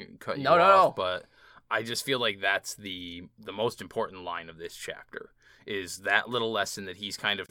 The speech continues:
Speaker 1: is, depends on what side you're standing on.
Speaker 2: Oh, yeah, yeah, absolutely.
Speaker 1: And
Speaker 2: 'Cause she calls him Southerners,
Speaker 1: Uh-huh.
Speaker 2: uh, calls him a Southerner, and he's like, "I'm not a Southerner."
Speaker 1: I'm from the
Speaker 2: And
Speaker 1: north.
Speaker 2: she's like, "Anything below the wall is fucking South, dude." And he's like, "Well, I guess it's all how you're standing." And she's like, "Yeah,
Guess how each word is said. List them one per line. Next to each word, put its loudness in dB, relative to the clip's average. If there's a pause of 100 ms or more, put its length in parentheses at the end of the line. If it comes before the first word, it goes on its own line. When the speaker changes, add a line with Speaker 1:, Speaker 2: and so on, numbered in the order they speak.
(120)
Speaker 1:
is, -6
depends -4
on -2
what -2
side -2
you're -16
standing -18
on. -20
Speaker 2:
Oh, 8
yeah, 2
yeah, 4
absolutely. 4
Speaker 1:
And 0
Speaker 2:
'Cause 0
she -2
calls 8
him -4
Southerners, 0
Speaker 1:
Uh-huh. 0
Speaker 2:
uh, 2
calls 6
him -4
a -4
Southerner, 2
and -12
he's -12
like, -8
"I'm -4
not -2
a -8
Southerner." -2
Speaker 1:
I'm -6
from -4
the -2
Speaker 2:
And 2
Speaker 1:
north. 8
Speaker 2:
she's -2
like, 0
"Anything 0
below 6
the -2
wall 4
is -8
fucking -2
South, 0
dude." -10
And -14
he's -12
like, -10
"Well, -6
I -2
guess -2
it's -8
all 0
how -2
you're -12
standing." -6
And -16
she's -18
like, -12
"Yeah, -2